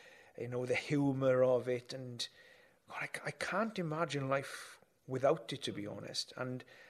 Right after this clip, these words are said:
and that scares me a bit, to think that in future generations, if we don't look after our language, that it'll be lost forever. And, and then, you, you know, your, your country will never be the same again. Um, so I,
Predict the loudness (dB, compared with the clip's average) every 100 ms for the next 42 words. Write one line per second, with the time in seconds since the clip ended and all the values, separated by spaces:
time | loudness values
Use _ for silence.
0 | -20 _ _ _ _ -8 -2 0 0 4
1 | 6 6 2 0 -2 -2 -4 -8 -2 0
2 | 2 0 -4 -6 -4 -4 -2 2 2 2
3 | -2 -2 -6 -6 -6 -4 -2 -2 -2 -2
4 | -2 0 0 0 -2 -4 -4 -6 -8 -14
5 | -16 _ _ _ _ -8 -6 -4 -2 0
6 | 0 -2 -4 -16 -18 -8 0 2 2 0
7 | -4 -8 -12 -8 -6 -6 -10 -14 -20 -20
8 | _ _ _ _ _ _ _ -14 -4 0
9 | 0 -2 -6 -8 -6 -6 -6 -8 -6 -6
10 | -4 -2 0 -2 -4 -4 -2 -2 -2 -4
11 | -4 -6 -10 -20 _ -12 -6 -4 -4 -6
12 | -10 _ _ _ _ _ _ _ _ -20
13 | -18 -20 -20 -12 2 6 8 6